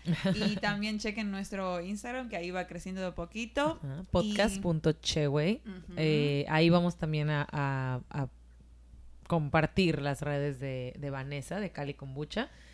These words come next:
Speaker 2: Ujú.
Speaker 1: para que pues, la puedan seguir, se enteren un poquito más y vean todas las delicias que pueden hacer con ella.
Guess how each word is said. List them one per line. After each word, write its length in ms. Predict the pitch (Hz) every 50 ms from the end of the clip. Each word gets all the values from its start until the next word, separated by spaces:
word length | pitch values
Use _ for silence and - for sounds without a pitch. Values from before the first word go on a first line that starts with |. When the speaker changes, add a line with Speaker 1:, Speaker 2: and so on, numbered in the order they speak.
| -
Speaker 2:
Ujú. 220 | - 175 175 - -
Speaker 1:
para 240 | - 151 139 135 196
que 120 | 208 - - - - - -
pues, 160 | - 143 139
la 180 | 143 143 135 -
puedan 280 | - 156 156 160 165 156
seguir, 520 | 185 190 185 190 208 208 208 208 202 190
se 140 | - - 170
enteren 360 | 156 151 - 151 147 151 160
un 120 | 165 165
poquito 360 | - 175 165 - 180 - 196 190
más 260 | 196 196 190 190 -
y 60 | 190
vean 260 | 170 156 156 156 160
todas 320 | - 160 156 156 160 160 151
las 200 | 147 147 143 131
delicias 540 | 151 147 151 151 151 135 - - 139 131
que 100 | - -
pueden 300 | - - 139 135 135 131
hacer 240 | 131 131 - - -
con 140 | - - -
ella. 120 | - -